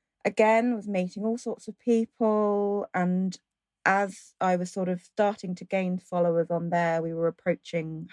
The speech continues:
her twenty seventeen bicentenary, where there was a, just a lot of publicity and attention on Jane Austen as it was two hundred years since she died, and she was going onto our ten pound banknote, and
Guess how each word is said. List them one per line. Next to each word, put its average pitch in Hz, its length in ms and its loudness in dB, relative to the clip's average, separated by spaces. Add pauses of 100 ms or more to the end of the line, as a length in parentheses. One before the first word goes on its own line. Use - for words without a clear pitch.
her 156 460 -4 (520)
twenty 196 240 0
seventeen 170 1000 -4
bicentenary, 165 880 -4 (480)
where 160 680 0 (120)
there 175 160 0
was 170 100 0
a, 185 60 2
just 180 220 -8
a 196 40 0
lot 185 260 2
of 165 120 -4 (360)
publicity 170 800 -6 (200)
and 156 420 -6 (560)
attention 202 540 0
on 170 140 -2
Jane 160 240 -2
Austen 160 320 -6
as 151 160 -6
it - 100 -16
was 170 100 -16
two 170 200 0
hundred 160 240 -6
years 156 200 -4
since - 160 -10
she 156 120 -6
died, 196 420 0
and 165 100 -6
she 175 100 -4
was 156 120 -10
going 165 280 0
onto 156 240 -8
our 151 120 -6
ten 170 240 -4
pound 165 240 -8
banknote, 214 800 -6
and 151 320 -6